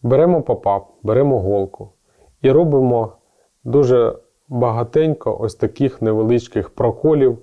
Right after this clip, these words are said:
голкою в попапу. Таким чином ми цей болік відкриваємо, і він набагато більше починає видавати хмаринку зеленої муті.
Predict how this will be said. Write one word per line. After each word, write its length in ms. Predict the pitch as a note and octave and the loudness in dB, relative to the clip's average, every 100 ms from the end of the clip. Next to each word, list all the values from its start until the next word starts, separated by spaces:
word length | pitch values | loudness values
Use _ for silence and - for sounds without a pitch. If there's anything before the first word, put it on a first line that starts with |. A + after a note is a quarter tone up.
| _ _ - | _ _ -6
голкою 540 | G#2 C#3 B2+ A#2 A2 | 0 2 2 0 0
в 80 | F#2+ | -2
попапу. 640 | - G#2+ - F2 - F2 - _ _ _ _ _ _ _ _ _ _ | -4 -4 -2 -6 -6 -16 -20 _ _ _ _ _ _ _ _ _ _
Таким 380 | C#3 - D3+ C3 | -4 0 0 0
чином 480 | - F#3 D3+ G#2+ G2 _ _ - | -2 0 0 0 -6 _ _ -4
ми 380 | B2+ C#3 C3 - _ _ _ _ _ _ | 0 2 0 -4 _ _ _ _ _ _
цей 220 | - B2 A#2 | -2 2 2
болік 460 | A2+ A#2 G2+ G2 | 2 0 -2 -2
відкриваємо, 920 | G#2+ D3+ - A#2 G2 G2 G2+ A2+ B2+ - _ _ - | -2 -2 0 0 0 0 -4 -6 -10 -14 _ _ -4
і 100 | C#3 | 0
він 300 | D#3 C#3 C3 G#2+ | 2 0 -2 -4
набагато 840 | A#2+ C3+ A#2+ B2 G2+ A2 F#2 G2 | -2 0 0 -2 0 -2 -2 -6
більше 640 | G2 G2+ C3+ F3+ - D#3+ D#3 - _ | -10 -2 0 0 0 -4 -4 -14 _
починає 760 | A#2 G2 A2+ A2 B2+ B2 A2 - _ _ _ | -2 -2 -2 -2 0 0 -2 -4 _ _ _
видавати 720 | G#2+ G#2 G#2 C3 D#3 D3+ C#3 - _ _ _ _ _ | -4 0 0 0 0 -2 -2 -6 _ _ _ _ _
хмаринку 920 | G#2+ - - G#2 A2 C#3+ C#3 - A#2 A2 | -14 -10 -2 0 2 2 0 -2 -6 -6
зеленої 800 | G2+ G2 G2 A2+ G#2+ G2+ G2+ F#2+ - _ _ _ _ | -4 -2 0 0 0 -2 -6 -10 -18 _ _ _ _
муті. 480 | G2 F#2+ E2+ - | -6 -4 -4 -10